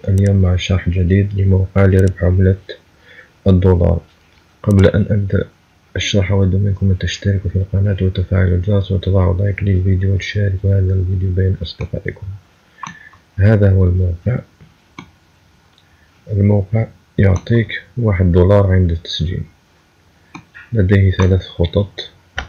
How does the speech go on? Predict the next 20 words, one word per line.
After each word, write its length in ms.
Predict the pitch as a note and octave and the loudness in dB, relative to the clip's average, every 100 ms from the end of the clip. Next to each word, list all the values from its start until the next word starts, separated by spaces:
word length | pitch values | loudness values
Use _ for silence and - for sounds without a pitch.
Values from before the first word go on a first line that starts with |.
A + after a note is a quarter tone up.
| _ - - _ _ | _ -20 -20 _ _
الخطة 360 | - G2+ - G2+ | -8 -4 0 0
الأولى 380 | - G#2 F#2+ - - | 2 2 2 -2 -4
من 180 | G#2 G2+ | 0 0
واحد 220 | F#2 F#2 | 0 0
دولار 280 | G2 G2+ G2 | 0 0 0
إلى 320 | - G2 F#2+ - | -2 -2 -2 -2
تسعة 340 | - F#2+ F2+ | -2 -2 -2
فاصل 500 | G2+ - - G2+ G2 - - - | -4 -4 -6 -4 -4 -6 -14 -16
تسعة 200 | - G2 | -4 0
وتسعين 540 | F#2+ - - F#2 F2 F2 | 0 -2 0 2 2 0
دولار، 380 | F2+ F#2 G#2 D3+ - _ _ _ _ _ _ _ _ _ _ _ _ _ _ _ _ _ _ _ _ _ | -2 -2 -2 -6 -12 _ _ _ _ _ _ _ _ _ _ _ _ _ _ _ _ _ _ _ _ _
تأخذ 260 | - - G2+ | -8 -2 -2
ستة 360 | - - G#2 | -2 0 -2
في 160 | F#2+ G2+ | 0 0
المية 380 | G2+ G2+ G2 F2+ _ _ _ _ _ _ - | 0 2 0 -2 _ _ _ _ _ _ -8
في 100 | - | -2
اليوم 420 | F#2 F#2 A2 A#2 - _ _ _ _ _ _ _ _ _ _ _ _ - - - | 0 0 -2 -4 -6 _ _ _ _ _ _ _ _ _ _ _ _ -20 -14 -2
لمدة 420 | G#2 G2+ F#2+ G2 | 2 2 2 2
عشرين 560 | F#2+ F#2 - G2 G#2+ G2+ | 2 0 0 2 2 4
يوم. 320 | F#2 F2 F2+ | 2 0 -4